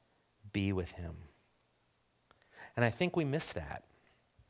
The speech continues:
It's easy for me to miss it. In the, in the busyness of,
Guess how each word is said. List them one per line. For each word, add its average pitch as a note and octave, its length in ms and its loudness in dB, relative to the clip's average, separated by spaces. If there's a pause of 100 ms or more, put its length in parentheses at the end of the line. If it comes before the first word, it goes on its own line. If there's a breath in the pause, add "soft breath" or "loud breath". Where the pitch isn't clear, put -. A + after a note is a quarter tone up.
(760)
It's - 160 2
easy E3+ 200 4
for D#3 160 0
me D3 160 2
to D#3+ 80 4
miss F2+ 280 2
it. D#2+ 140 -8 (520 loud breath)
In A#2+ 120 2
the, A#2+ 160 4 (180 loud breath)
in C3+ 80 2
the C3+ 60 6
busyness C#3 580 8
of, A2+ 160 6